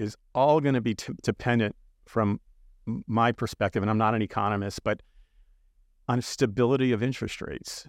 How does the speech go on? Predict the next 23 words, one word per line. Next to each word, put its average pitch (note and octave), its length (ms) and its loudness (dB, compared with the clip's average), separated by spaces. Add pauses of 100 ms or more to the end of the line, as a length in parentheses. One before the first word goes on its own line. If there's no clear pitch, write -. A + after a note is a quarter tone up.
(120)
When B2 160 0
we B2 100 2
get C3 220 2
to D3 100 -2
stability C3 720 0
of A#2+ 100 0
interest B2 380 -4
rates, G#2+ 440 -6
instead A#2+ 320 -2
of C3 80 2
moving A#2+ 300 2
up B2 160 -4
and A#2+ 100 2
down A2+ 300 2
twenty B2 320 2
basis A2+ 420 2
points G#2 400 -4
in G#2 120 -4
a G2+ 60 -2
week, A2+ 420 0
in G2 80 -4
a G2+ 80 -2
day, G#2+ 520 2